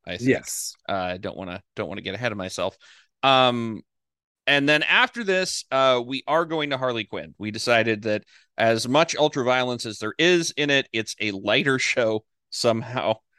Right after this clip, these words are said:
Speaker 1: than Young Justice.
Speaker 2: <laughs> Yeah.
Speaker 1: Uh, so, so yeah. Um, but let, let us then, uh, get on to Front Street. And Patrick, I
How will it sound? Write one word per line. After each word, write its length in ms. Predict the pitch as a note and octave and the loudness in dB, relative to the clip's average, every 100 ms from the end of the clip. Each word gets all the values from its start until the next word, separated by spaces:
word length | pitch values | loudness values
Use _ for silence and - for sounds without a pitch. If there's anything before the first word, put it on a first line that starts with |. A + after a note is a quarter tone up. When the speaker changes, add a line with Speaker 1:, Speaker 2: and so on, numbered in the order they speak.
| _ - | _ -2
Speaker 1:
than 180 | A#2 A2+ | 0 0
Young 240 | A2 A2+ | -2 -2
Justice. 640 | - G#2 - A#2 A2 - - - | -2 -2 -2 -4 -4 -6 -4 0
Speaker 2:
<laughs> 300 | B2+ - D#3+ | 0 2 6
Yeah. 260 | E3 C3 | 8 8
Speaker 1:
Uh, 60 | B2 - _ _ _ _ _ _ _ _ | 6 2 _ _ _ _ _ _ _ _
so, 260 | - - F#3+ - A3 - _ _ _ _ - | -10 -6 -6 2 2 2 _ _ _ _ -2
so 200 | C#3 B2 | 4 6
yeah. 180 | G#2 D2+ _ - | 6 0 _ -2
Um, 340 | D#3 D3+ D#3 C#3+ | 4 4 4 2
but 180 | F3 E3 | 0 2
let, 200 | A3 C4 | 0 0
let 240 | C#3+ D#3+ F#3 | 2 4 4
us 220 | G3 - | 2 -2
then, 400 | B2 A2 A#2 C#3+ - | -2 -2 -4 -10 -2
uh, 420 | A2 G#2+ G#2+ G#2 - | 2 2 2 0 -2
get 140 | C3+ | 0
on 120 | C3+ | 0
to 40 | A2 | 0
Front 260 | - C#3 | -6 -8
Street. 300 | - - F#2 - | -6 -8 -8 -6
And 160 | G#2 | -8
Patrick, 320 | - G#3 - | -4 -6 -6
I 100 | B2 | -10